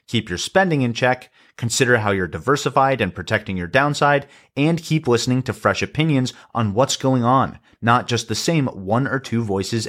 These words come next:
every time. Either way, stay long, stay strong, and thanks for watching. Until next time, this is Ticker Symbol U. My name is Alex, reminding you that the best investment you can make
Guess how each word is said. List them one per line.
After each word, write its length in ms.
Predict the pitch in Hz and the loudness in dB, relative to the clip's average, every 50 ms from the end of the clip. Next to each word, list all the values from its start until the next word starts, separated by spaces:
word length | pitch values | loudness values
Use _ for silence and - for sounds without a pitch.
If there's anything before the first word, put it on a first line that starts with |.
| - | -4
every 220 | - 85 90 90 82 | -6 -6 -6 -8 -4
time. 360 | - 117 123 127 113 82 - - _ _ _ - | 0 2 2 2 2 0 -4 -10 _ _ _ -2
Either 220 | 110 95 95 92 | -2 0 0 2
way, 360 | 110 151 165 156 143 139 135 - | 4 4 4 4 4 0 -2 -6
stay 260 | - - - 185 190 | -8 0 4 4 4
long, 380 | 185 165 143 139 143 147 151 143 | 6 6 6 4 4 2 0 -2
stay 240 | - - - 139 147 | -2 0 0 0 0
strong, 400 | - - 120 113 113 113 117 - | 2 2 2 4 4 2 2 0
and 160 | - 127 110 | -2 0 0
thanks 220 | 113 104 95 - | 2 0 0 -2
for 120 | - 104 90 | -4 -4 -2
watching. 500 | 87 101 117 120 - - 85 82 - - _ _ _ _ _ _ - | 0 2 2 2 0 -2 -4 -6 -8 -16 _ _ _ _ _ _ -2
Until 220 | 117 107 - 104 98 | -2 0 0 0 2
next 220 | 113 135 135 - | 2 2 2 2
time, 300 | - 143 139 139 139 135 - | 2 2 4 4 2 0 -4
this 340 | - 98 131 151 151 - - | 0 2 2 2 2 0 -4
is 180 | - - 151 - | -4 -4 -4 -2
Ticker 240 | - 127 113 - 120 | -2 0 0 0 0
Symbol 320 | - - 110 95 92 87 | 0 0 0 0 0 -2
U. 340 | 90 113 127 123 - - - _ _ _ _ _ _ _ _ | 0 2 2 2 0 -2 -8 _ _ _ _ _ _ _ _
My 140 | 90 92 95 | 0 0 2
name 160 | 90 82 80 | 0 -2 -4
is 120 | 80 - | -6 -4
Alex, 380 | - 82 90 101 117 113 - - - - | -2 0 2 2 0 -2 -6 -10 -6 -4
reminding 400 | 131 135 139 139 139 143 143 160 | 0 2 4 4 4 4 4 4
you 380 | 175 180 160 151 147 135 - _ _ _ _ - | 4 4 4 2 2 -2 -6 _ _ _ _ -10
that 120 | - - | -8 -6
the 80 | 92 82 | -6 0
best 300 | - 143 147 147 - - | 2 2 2 2 2 2
investment 400 | 156 151 151 147 - 151 151 160 | 2 2 2 2 0 -2 -2 -2
you 100 | 180 180 | -4 -4
can 180 | - 123 117 | -2 0 2
make 360 | 104 98 90 90 - - - | 2 2 0 -4 -6 -12 -20